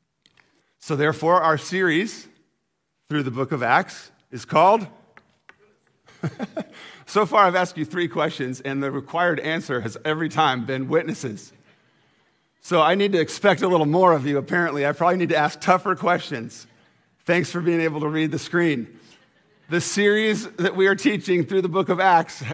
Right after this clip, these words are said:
we've called Witnesses. And so some of you have heard this over these weeks, and you thought, "Cool,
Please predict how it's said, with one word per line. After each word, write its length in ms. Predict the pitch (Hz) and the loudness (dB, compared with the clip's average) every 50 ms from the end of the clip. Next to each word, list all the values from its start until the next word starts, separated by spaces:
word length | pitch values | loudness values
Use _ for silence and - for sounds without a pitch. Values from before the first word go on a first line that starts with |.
| - | -8
we've 300 | - 165 165 170 143 131 | -4 -4 -2 -2 -4 -4
called 320 | - 147 160 165 165 165 147 | -4 0 0 2 2 0 0
Witnesses. 840 | 139 135 165 180 - 175 160 143 - 156 147 120 - - - - - _ _ _ _ _ _ _ _ _ - | -2 -2 -2 -2 -2 -4 -6 -6 -4 -4 -6 -6 -6 -10 -14 -16 -20 _ _ _ _ _ _ _ _ _ -6
And 160 | 165 170 170 | -4 -4 -2
so 160 | - 190 202 | 0 0 0
some 260 | 180 - - 233 269 285 | 0 0 0 0 2 2
of 140 | 277 220 | 2 2
you 160 | 202 196 185 185 | 2 2 2 4
have 160 | - 214 151 | 2 0 -2
heard 360 | 127 151 226 262 285 269 226 | -4 -2 -2 0 0 0 2
this 460 | 208 185 185 202 - - - - - _ _ _ _ _ - | 4 4 4 4 2 -2 -8 -12 -16 _ _ _ _ _ -2
over 200 | - 190 170 175 | 0 0 0 0
these 240 | 180 170 180 147 151 | 0 -2 -2 -2 -2
weeks, 540 | 147 160 170 185 214 - - - - - - _ _ _ _ _ _ _ _ _ _ _ _ _ _ _ _ _ _ _ _ _ _ _ - | -2 0 0 -2 -2 -6 -10 -14 -14 -16 -18 _ _ _ _ _ _ _ _ _ _ _ _ _ _ _ _ _ _ _ _ _ _ _ -6
and 140 | 202 226 202 | -2 0 0
you 80 | 202 | 0
thought, 440 | 170 - 214 196 185 170 151 - - _ _ _ _ _ _ _ _ | 0 0 2 2 2 0 -2 -6 -14 _ _ _ _ _ _ _ _
"Cool, 640 | - - - 311 339 349 320 247 165 107 - - | 0 4 6 8 10 10 10 10 6 2 -4 -16